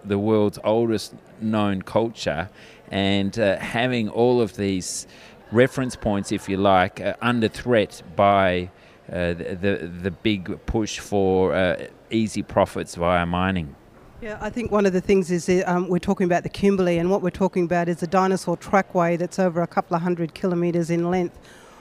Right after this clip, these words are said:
Speaker 2: One of the other things is that it's possibly the most extensive dinosaur trackway in the world,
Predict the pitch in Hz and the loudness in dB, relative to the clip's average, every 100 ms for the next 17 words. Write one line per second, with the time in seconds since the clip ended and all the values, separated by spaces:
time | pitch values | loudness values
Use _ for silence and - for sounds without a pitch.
0 | - - 190 190 180 180 175 196 185 185 | -14 -2 2 4 2 2 0 2 0 0
1 | 165 180 180 165 - - 202 202 175 175 | -2 -2 -2 -4 -6 -2 -2 -2 0 0
2 | 170 175 175 - - - 214 - 175 143 | 2 0 0 -4 -8 0 0 2 -2 0
3 | 170 170 - 165 - 180 - 180 175 170 | 0 0 -2 -6 -4 -4 -2 -2 0 0
4 | 170 165 196 220 | 0 2 2 2